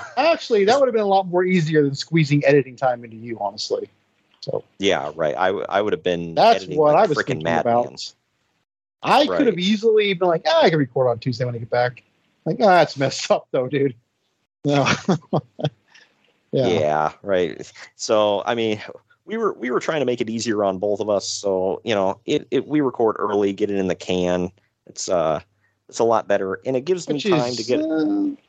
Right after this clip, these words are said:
Speaker 2: not bad, 'cause we do only do classic stuff anyway. So it's not like we gotta, you know.
Speaker 1: Yeah, it's all evergreen. We're not talking about anything current here. If you do want current stuff, though, if you go to our YouTube page, you can hear Curtain Jerkin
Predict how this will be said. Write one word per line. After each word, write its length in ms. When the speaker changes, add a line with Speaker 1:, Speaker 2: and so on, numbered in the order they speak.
Speaker 2:
not 180
bad, 240
'cause 140
we 160
do 140
only 160
do 140
classic 400
stuff 240
anyway. 380
So 140
it's 100
not 80
like 180
we 140
gotta, 340
you 60
know. 140
Speaker 1:
Yeah, 280
it's 80
all 200
evergreen. 600
We're 60
not 140
talking 180
about 200
anything 320
current 340
here. 300
If 120
you 120
do 220
want 200
current 240
stuff, 300
though, 420
if 160
you 60
go 100
to 100
our 140
YouTube 460
page, 360
you 60
can 120
hear 260
Curtain 440
Jerkin 460